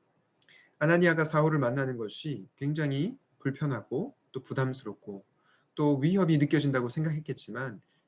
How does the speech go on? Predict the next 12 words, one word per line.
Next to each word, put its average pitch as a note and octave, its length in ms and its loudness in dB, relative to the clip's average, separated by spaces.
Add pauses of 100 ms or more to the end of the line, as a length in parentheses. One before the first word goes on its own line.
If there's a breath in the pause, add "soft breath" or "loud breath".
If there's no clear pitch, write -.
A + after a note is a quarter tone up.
그럼에도 F#3 400 0
불구하고 C3+ 640 -4
하나님의 D3+ 440 0
부르심, G2+ 520 -10
이 D3 140 0
목적을 D3+ 500 0
깨닫고, C#3 720 -6 (420 soft breath)
어, G2 180 -12
사울을 B2+ 440 -4
만나러 G#2+ 540 -6
가는 A2 260 -8
것입니다. F#2+ 560 -12